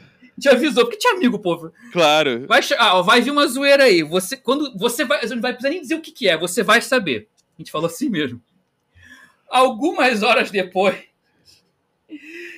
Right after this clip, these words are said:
Speaker 1: ele mandando fi-, fileiras e linhas inteiras de ha, ha, ha, ha, ha, ha, ha, ha, ha, ha, em caps na D M. A gente começou a falar com ele, ele riu histericamente, passando mal de tanto rir.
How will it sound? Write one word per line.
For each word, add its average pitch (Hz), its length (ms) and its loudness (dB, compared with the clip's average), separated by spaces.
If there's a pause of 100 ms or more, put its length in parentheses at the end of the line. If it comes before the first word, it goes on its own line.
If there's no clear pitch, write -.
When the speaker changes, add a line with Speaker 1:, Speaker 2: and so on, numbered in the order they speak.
(460)
Speaker 1:
ele 403 320 2
mandando 285 760 4
fi-, - 120 -18 (180)
fileiras 311 800 2
e 285 80 0
linhas 277 380 -2
inteiras 277 400 0
de 233 100 -4
ha, 202 60 -2
ha, 226 200 0
ha, 247 360 2
ha, 247 180 2
ha, 247 180 0
ha, 214 180 2
ha, 220 240 4
ha, 208 300 2
ha, 214 280 0
ha, 208 60 2
em 196 100 2
caps 202 340 0
na 226 100 -4
D 208 120 -2
M. 185 320 -2 (1400)
A - 40 -18
gente 330 160 -20
começou 285 220 2
a - 20 -12
falar 254 180 0
com 262 60 -6
ele, 294 120 -4
ele 302 140 0
riu 311 280 0
histericamente, 285 1300 2
passando 269 580 0
mal 240 160 6
de 247 160 -2
tanto 226 380 0
rir. 185 340 -2